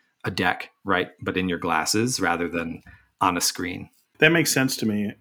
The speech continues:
Speaker 2: And if I think about our family of brands, or if I think about just the industry of kind of creating and managing workplaces, virtual reality and augmented reality both have had uses in the past. V R was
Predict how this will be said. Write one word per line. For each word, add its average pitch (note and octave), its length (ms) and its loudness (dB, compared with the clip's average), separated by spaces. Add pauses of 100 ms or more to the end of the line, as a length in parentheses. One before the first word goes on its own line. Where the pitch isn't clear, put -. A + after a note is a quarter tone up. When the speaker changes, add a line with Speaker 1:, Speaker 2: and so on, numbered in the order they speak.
Speaker 2:
And B2 300 4
if C3 180 -2
I B2 80 4
think D3+ 200 2
about B2 440 4 (220)
our A#2+ 200 4
family A#2+ 440 -2
of A2+ 140 -2
brands, A2+ 440 0
or G#2+ 80 -2
if G2 80 -6
I A2 80 0
think A2 140 -4
about A2+ 280 -2
just - 220 2
the D#3 140 4
industry D3 400 4
of A#2 100 2
kind A#2+ 220 2
of A2 120 -2
creating B2+ 440 2
and A2 80 0
managing A2 420 0
workplaces, A2 720 -2 (580)
virtual G3 400 6
reality B2 420 4
and A2+ 100 2
augmented A2+ 400 0
reality G#2 400 0
both A#2+ 400 2
have A2 340 -4 (120)
had C#3+ 300 4
uses C#3 400 2
in G2+ 120 -4
the G2+ 60 -4
past. G2+ 540 -2 (560)
V F#3 220 2
R G#3+ 260 8
was A#2+ 380 0